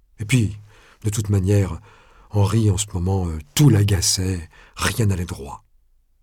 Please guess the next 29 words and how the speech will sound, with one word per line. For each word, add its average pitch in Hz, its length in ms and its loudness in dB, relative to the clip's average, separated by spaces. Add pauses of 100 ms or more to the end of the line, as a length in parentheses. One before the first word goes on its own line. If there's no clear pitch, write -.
Avec 107 300 -4
l'énergie 147 540 6
qu'il 117 260 -2
mettait 143 440 4
dans 120 120 0
ses 113 240 0
affaires, 139 480 0 (520)
il 135 140 2
aurait 127 180 2
dû 139 140 4
avoir 117 300 2
droit 123 300 4
à - 20 2
la 113 120 2
paix, 120 340 4
non ? 113 340 0 (280)
Je - 100 -6
t'en 104 140 -4
fiche, - 500 -6
il 104 60 -4
fallait 104 280 -2 (120)
toujours 110 320 -2
qu'il 104 180 -4
y 104 40 4
ait 107 140 0
un 98 100 -2
obstacle, 110 760 -4 (420)
un 107 180 0
impondérable. 107 880 0